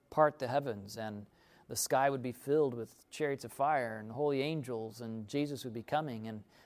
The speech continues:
the day dragged on, and I suppose some of them had taken some food out and, and maybe a picnic. They were all straining their eyes, watching the east, hoping to be the first ones to see the cloud. And, and then the sun began to set.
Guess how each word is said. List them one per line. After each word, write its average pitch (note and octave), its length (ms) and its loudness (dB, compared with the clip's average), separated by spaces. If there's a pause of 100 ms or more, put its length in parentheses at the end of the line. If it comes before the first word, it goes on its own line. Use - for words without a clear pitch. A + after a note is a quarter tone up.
(100)
the C3 80 0
day D3 240 8
dragged C#3+ 500 6
on, C3 420 4
and A2+ 140 -6
I A#2+ 60 -4
suppose C#3 420 0
some D3 220 0
of C#3+ 80 0
them B2 160 -2
had B2 160 -4
taken C3 300 -4
some A#2 180 -8
food D#3 260 4
out C3 320 4
and, A2 140 -4 (540)
and A#2+ 200 -2
maybe C3+ 280 2
a A2+ 40 2
picnic. C#3+ 360 0
They C3 100 4
were B2 80 8
all C#3+ 160 12
straining D3 400 2
their C3 160 4
eyes, C#3+ 320 6
watching C#3 380 4
the C#3 120 -2
east, D#3 260 0
hoping C#3+ 280 0
to C3+ 60 -2
be C#3+ 140 0
the C3+ 80 0
first C#3+ 340 0
ones C#3+ 260 0
to B2+ 100 -8
see D3+ 140 -2
the C#3 100 -2
cloud. C#3+ 440 4
And, B2 200 -2 (680)
and B2+ 160 -4
then D#3 220 2
the C3+ 100 2
sun D3+ 320 2
began D3 320 0
to C3 80 -2
set. - 420 -2